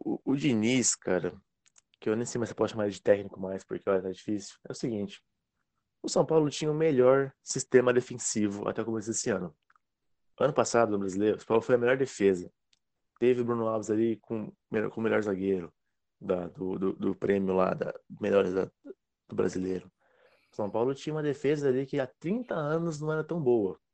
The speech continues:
Isso, isso é, tipo, é, não é nem hipérbole, isso aqui é real. E o Diniz conseguiu acabar com a defesa do São Paulo. O Diniz, ele foi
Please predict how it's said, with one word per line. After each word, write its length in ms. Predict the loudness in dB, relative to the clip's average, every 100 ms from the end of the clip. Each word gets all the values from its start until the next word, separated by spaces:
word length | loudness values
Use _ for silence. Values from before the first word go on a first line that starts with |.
| _
Isso, 200 | -14 -14 _
isso 340 | -8 -8 2 4
é, 160 | 4
tipo, 320 | -2 -8 -8 -12 _ _
é, 180 | -2 -2
não 160 | 0 0
é 20 |
nem 180 | 2 -2
hipérbole, 500 | 4 6 6 4 -8
isso 120 | -8
aqui 200 | -2 0
é 20 |
real. 420 | 0 2 0 0 _ _ _ _ _ _ _ _ _ _ -6
E 80 | -4
o 80 |
Diniz 320 | -2 0 0 -2
conseguiu 420 | -8 -10 -2 0
acabar 640 | 0 -2 -4 -2 -4 -4 -6
com 120 | -6
a 40 |
defesa 360 | -6 -2 0 0
do 80 | -4
São 220 | -8 -4
Paulo. 240 | -6 -6 _ _ _ _ _ _ _ -10
O 380 | -8 -6 -6
Diniz, 540 | -6 -4 -2 -2 -2 -4
ele 180 | -4 -4
foi 840 | 0 2 4 4 6 4 2